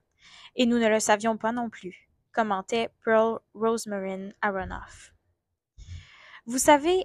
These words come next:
elle ne le savait pas, mais elle l'a fait. Elle avait une volonté de faire. Nous avons amorcé un mouvement,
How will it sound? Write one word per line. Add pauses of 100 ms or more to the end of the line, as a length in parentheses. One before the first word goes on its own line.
elle
ne
le
savait
pas, (100)
mais
elle
l'a
fait. (520)
Elle
avait
une
volonté
de
faire. (420)
Nous
avons
amorcé
un
mouvement,